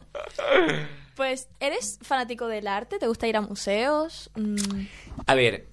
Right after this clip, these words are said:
Speaker 1: soy fanático del arte, pero ¿sabes de qué tipo de arte? Me encanta mucho el arte textil. Lo que es la moda y eso me encanta. Entonces me encanta ir a museos, a ver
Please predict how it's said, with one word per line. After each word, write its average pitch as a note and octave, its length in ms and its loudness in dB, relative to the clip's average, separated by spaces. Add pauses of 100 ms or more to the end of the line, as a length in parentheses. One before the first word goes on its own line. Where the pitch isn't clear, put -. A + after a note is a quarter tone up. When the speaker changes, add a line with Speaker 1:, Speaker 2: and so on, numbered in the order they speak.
(100)
Speaker 1:
soy - 280 4
fanático G3+ 480 2
del C3+ 160 2
arte, F3+ 200 0
pero B2+ 200 0
¿sabes D#3+ 240 2
de E3+ 80 2
qué D3 100 -2
tipo D#3 220 0
de D3+ 80 6
arte? D3 180 2
Me B2+ 100 0
encanta D#3 280 2
mucho D#3 240 -2
el C3 60 2
arte B2 200 0
textil. F#2 460 -8 (680)
Lo G#2+ 140 -2
que A2+ 80 -2
es A2+ 100 0
la G2+ 140 2
moda A2 680 4
y G#2 120 2
eso B2 260 0
me G2+ 80 -4
encanta. F#2+ 320 0
Entonces G#2+ 200 -8
me G#2 80 -4
encanta G2+ 280 0
ir G#2+ 80 4
a - 20 2
museos, G2+ 720 2 (480)
a F#2+ 120 -4
ver F#2 200 -2